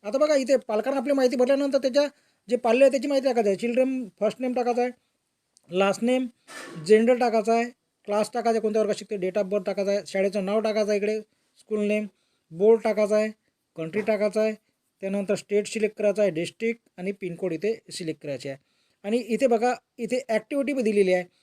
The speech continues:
तर इथे तुम्हाला काय करायचं आहे, इथे, अ, जे प्रश्न आहे त्या प्रश्नाचे तुम्हाला इथे उत्तरं, अ, अशा प्रकारे, अ, क्लिक करायचं आहे. इथे पाच प्रश्न दिले आहे. त्यानंतर, अ, सर्वात महत्त्वाचं बघा इथे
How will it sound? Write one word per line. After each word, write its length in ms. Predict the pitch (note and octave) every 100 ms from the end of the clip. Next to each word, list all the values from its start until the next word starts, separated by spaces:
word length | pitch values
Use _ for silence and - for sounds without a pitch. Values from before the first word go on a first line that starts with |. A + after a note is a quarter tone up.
| _ _ -
तर 40 |
इथे 240 | A#3 A3+ C4
तुम्हाला 280 | B3+ B3+ C4
काय 200 | A#3+ A#3+
करायचं 300 | B3 A#3+ B3
आहे, 120 | B3+ - _ _ -
इथे, 500 | G#3 A#3 A#3+ A#3+ A3+ G#3
अ, 40 |
जे 180 | F#3+ A#3+
प्रश्न 340 | - G#3+ A#3
आहे 120 | A#3
त्या 140 | G#3 A3
प्रश्नाचे 360 | G#3+ A3+ A3+
तुम्हाला 220 | A3 A3 A3
इथे 240 | G#3 A3
उत्तरं, 540 | A3+ G3 - A3 C#4 B3+ _
अ, 300 | G3 F#3+ F#3+ G3 _ _ -
अशा 160 | F#3+
प्रकारे, 340 | G3+ G3+ G#3 C4
अ, 520 | A#3+ G3 F#3+ F#3 F#3
क्लिक 280 | - A3 G#3+
करायचं 280 | - G#3 F3+
आहे. 100 | G3+ G#3 _ _ _ _ -
इथे 180 | F#3+
पाच 260 | G#3 G#3 G3+
प्रश्न 240 | G#3 G#3
दिले 180 | G3 F3
आहे. 100 | F#3 F#3 _ _ _
त्यानंतर, 440 | C4 C4+ C#4+ D4 D4+
अ, 460 | - G#3 G#3+ G#3
सर्वात 840 | - B3 B3+ C#4+ D4+ D4 C4 F3 G#3
महत्त्वाचं 680 | F#3+ F#3 G3+ A3 G#3+ - E3+
बघा 200 | F3 E3+
इथे 220 | D3 E3+